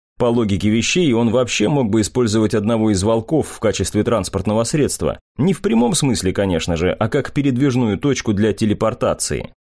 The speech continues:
В качестве этой самой точки выбрали меня. Полагаю, таким образом старик расширяет мой кругозор, показывает мир и представителей других разумных рас.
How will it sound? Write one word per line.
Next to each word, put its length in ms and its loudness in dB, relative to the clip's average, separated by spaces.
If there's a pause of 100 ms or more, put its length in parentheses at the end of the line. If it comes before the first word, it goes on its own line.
(120)
В 120 -16
качестве 460 0
этой 380 0
самой 320 0
точки 720 -2
выбрали 440 0
меня. 440 0 (280)
Полагаю, 440 2
таким 280 -2
образом 360 0
старик 340 -2
расширяет 560 0
мой 160 0
кругозор, 640 0
показывает 560 0
мир 280 0
и 160 -4
представителей 680 0
других 440 0
разумных 540 0
рас. 420 -2